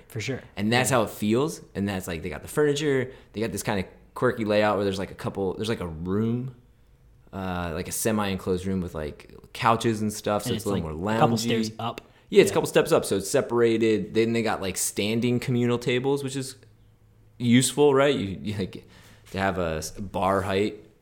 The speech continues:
Speaker 2: um, standing tables. And then the back room, it has more table, it has more, like, uh, restaurant seating style.
Speaker 1: Which I don't think they had when we first went.
Speaker 2: It wasn't. I don't,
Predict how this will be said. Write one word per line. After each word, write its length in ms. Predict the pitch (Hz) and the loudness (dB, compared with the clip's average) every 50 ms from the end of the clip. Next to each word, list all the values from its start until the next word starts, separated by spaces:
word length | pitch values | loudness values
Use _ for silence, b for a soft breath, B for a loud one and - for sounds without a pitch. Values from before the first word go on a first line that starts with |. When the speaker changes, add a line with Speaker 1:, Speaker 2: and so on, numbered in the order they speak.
| - - | -18 -12
Speaker 2:
um, 460 | 82 85 85 85 82 80 80 82 80 - - - - - _ _ - _ - _ - - | -8 -6 -6 -6 -6 -4 -6 -6 -8 -10 -14 -20 -20 -20 _ _ -20 _ -20 _ -20 -14
standing 360 | - - 117 117 120 117 110 | -10 -6 -4 -2 0 0 2
tables. 440 | 131 127 120 120 123 120 113 - - B B B B B B B B B | 2 4 4 6 6 4 2 0 -6 B B B B B B B B B
And 220 | - 104 107 107 107 | -4 -2 0 0 0
then 140 | 101 98 | 0 0
the 60 | 95 87 | -2 -2
back 320 | - 107 107 107 104 - | 0 0 2 2 0 0
room, 260 | 113 107 107 104 101 101 | 0 2 2 2 0 0
it 80 | - | -4
has 320 | - 107 101 98 95 90 95 | -4 -2 -2 -2 -2 -2 -4
more 240 | 98 95 92 87 | -4 -4 -4 -4
table, 420 | 87 - 170 165 143 127 131 - - 107 | -4 0 2 4 4 4 2 -2 -2 -4
it 80 | 95 | -4
has 180 | 98 95 85 92 | -4 -4 -2 0
more, 220 | 104 104 101 95 | 0 2 2 2
like, 360 | 87 90 85 82 82 80 - | 0 0 -4 -4 -6 -8 -8
uh, 200 | 82 85 82 82 82 | -8 -8 -6 -6 -2
restaurant 380 | 104 117 107 - 104 90 90 | -2 0 0 0 -2 -4 -6
seating 240 | - 92 80 76 69 | -6 -6 -8 -8 -8
style. 400 | - - 65 67 65 58 - - - - _ _ _ _ _ - | -8 -6 -6 -6 -6 -8 -10 -14 -16 -20 _ _ _ _ _ -2
Speaker 1:
Which 200 | 156 151 160 156 | 2 2 2 4
I 80 | 160 160 | 4 2
don't 160 | 196 214 208 | 2 2 0
think 120 | 214 196 | 0 0
they 120 | 165 139 117 | 0 0 0
had 300 | - 160 160 139 117 113 | 2 0 0 0 0 -2
when 80 | 120 | -2
we 80 | 113 110 | -4 -4
first 300 | 110 - 160 156 - - | -4 -4 -8 -8 -6 -6
went. 180 | 135 120 - 92 | -6 -6 -4 -2
Speaker 2:
It 80 | 101 | 0
wasn't. 340 | 101 139 175 190 123 95 - | 4 4 4 4 4 0 -2
I 60 | 98 | -2
don't, 200 | 113 117 107 95 | 0 0 -2 -4